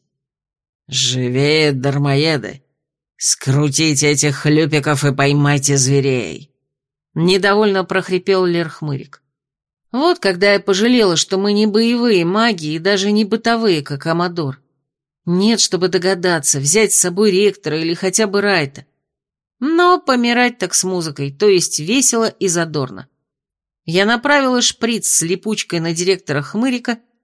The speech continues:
и дернула хлопушку за хвостик. Не знаю, куда попаду, но время точно выиграю. Раздались шлепок и оглушительный взрыв. За ними последовали треск и щелчок.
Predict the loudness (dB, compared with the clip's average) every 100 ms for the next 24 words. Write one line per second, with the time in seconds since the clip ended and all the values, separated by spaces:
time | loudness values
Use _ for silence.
0 | _ _ -2 -2 2 2 2 2 0 0
1 | -2 -2 -6 -4 -2 -2 -4 -6 -6 -6
2 | -10 -12 _ _ _ _ _ _ _ -2
3 | 2 2 2 2 2 0 -2 -2 -2 -2
4 | -2 0 0 0 0 0 -2 -2 -2 -2
5 | -2 -4 -4 -6 -10 -10 -18 _ _ _
6 | _ _ -6 -2 -2 0 0 0 0 -2
7 | -2 -6 -4 -6 -6 -2 0 0 -2 -2
8 | -2 -2 -2 -2 -4 -4 -6 -10 _ _
9 | _ _ _ -6 -2 0 2 0 0 0
10 | 0 0 2 2 0 0 0 0 -2 -4
11 | -2 0 -2 -2 -6 -6 -10